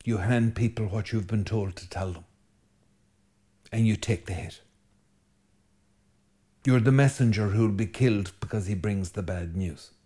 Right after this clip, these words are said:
You know, the ancient Greeks used to do that. They used to kill the messenger who brought bad news. The priest today, above all, needs to be a sign of contradiction.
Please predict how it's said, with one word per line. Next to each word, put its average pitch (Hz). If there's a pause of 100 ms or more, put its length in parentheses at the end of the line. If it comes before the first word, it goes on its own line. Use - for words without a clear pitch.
(140)
You 110
know, 117
the 127
ancient 117
Greeks 131
used 90
to 87
do 104
that. 85 (1040)
They 113
used 98
to 104
kill 131
the 113
messenger 104
who 90
brought 90
bad 87
news. 87 (4000)
The 104
priest 143
today, 120 (680)
above 113
all, 98 (500)
needs 104
to 101
be 101
a 92
sign 101
of 92
contradiction. 87